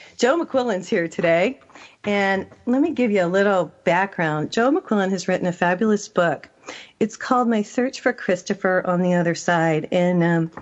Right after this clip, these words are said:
we're gonna talk a lot about that, but let me give you a synopsis of what the book is about, about. My Search for Christopher on the Other Side is an unforgettable book of a father's relentless love for his lost son.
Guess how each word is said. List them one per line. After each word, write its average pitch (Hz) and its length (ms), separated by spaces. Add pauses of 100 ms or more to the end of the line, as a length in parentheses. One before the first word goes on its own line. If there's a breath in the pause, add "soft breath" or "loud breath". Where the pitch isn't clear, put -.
(280 loud breath)
we're 247 100
gonna 202 120
talk 190 380
a 202 60
lot 185 220
about 156 320
that, 160 220
but 190 100
let 269 100
me 359 100
give 202 180
you 190 80
a 180 40
synopsis 170 640
of 170 100
what 185 160
the - 80
book 170 260
is 165 140
about, 156 380 (160)
about. 160 640 (560 loud breath)
My 240 120
Search 294 320
for 359 100
Christopher 220 500
on 208 140
the 202 120
Other 196 160
Side 175 400
is 165 120
an 160 180
unforgettable 262 680
book 160 360
of - 100
a 180 80
father's 190 600
relentless 202 540
love 160 260
for 175 140
his 175 200
lost 160 280
son. 175 420